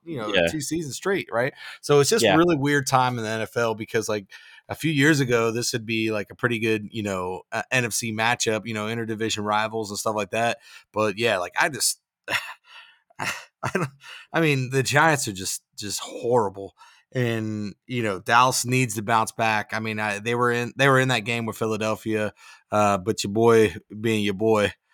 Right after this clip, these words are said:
Speaker 1: um, you know,
Speaker 2: I'll get
Speaker 1: he,
Speaker 2: to it.
Speaker 1: hi-,
Speaker 2: I'll
Speaker 1: hi-,
Speaker 2: get
Speaker 1: hi-,
Speaker 2: to it.
Speaker 1: his Mazda Miata ass,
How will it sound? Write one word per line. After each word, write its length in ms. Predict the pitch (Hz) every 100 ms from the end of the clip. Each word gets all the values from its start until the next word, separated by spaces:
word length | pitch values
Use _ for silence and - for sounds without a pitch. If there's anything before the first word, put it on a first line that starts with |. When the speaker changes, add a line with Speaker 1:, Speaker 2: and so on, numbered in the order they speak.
| _ _ -
Speaker 1:
um, 680 | 107 104 101 98 95 92 87 _ -
you 160 | 110
know, 220 | 98 95
Speaker 2:
I'll 160 | 98 135
get 180 | 143 113
Speaker 1:
he, 60 |
Speaker 2:
to 100 | 104
it. 160 | 110 120
Speaker 1:
hi-, 80 | 151
Speaker 2:
I'll 80 | 165
Speaker 1:
hi-, 60 |
Speaker 2:
get 120 | 156 143
Speaker 1:
hi-, 60 | 147 139
Speaker 2:
to 60 |
it. 60 | 143 _ -
Speaker 1:
his 200 | 147 127
Mazda 360 | 135 127 123
Miata 440 | 123 123 127 123 117 120 120
ass, 200 | 117